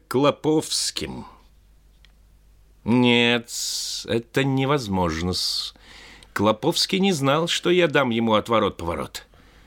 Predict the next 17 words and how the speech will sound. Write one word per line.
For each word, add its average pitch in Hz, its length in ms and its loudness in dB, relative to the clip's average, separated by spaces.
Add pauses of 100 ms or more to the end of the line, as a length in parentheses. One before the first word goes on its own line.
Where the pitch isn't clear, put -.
(380)
И 107 140 4
вышел 123 400 2
из 107 140 2
лавки 117 320 2
буквально 160 480 2
пару 98 360 2
минут 107 440 0
назад. 156 720 -2 (680)
Провернуть 131 580 2
подобную 151 420 2
провокацию 147 560 2
он 160 80 2
способен, 143 920 0
но 131 420 0 (420)
не 156 240 0
столь 156 540 0
быстро. 120 720 0